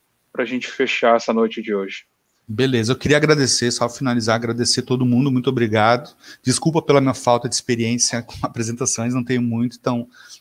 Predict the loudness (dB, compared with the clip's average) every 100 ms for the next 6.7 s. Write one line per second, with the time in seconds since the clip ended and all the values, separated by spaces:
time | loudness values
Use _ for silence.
0 | _ -4 -2 0 2 2 2 2 2 0
1 | -8 _ _ -4 -2 0 2 2 2 2
2 | 0 -2 0 0 2 2 2 4 4 4
3 | 2 4 4 4 2 2 2 2 4 2
4 | 2 0 -2 -4 -4 -4 -4 -12 _ _
5 | -2 2 2 0 -2 0 0 0 -4 -6
6 | -4 -4 -2 -4 -4 -6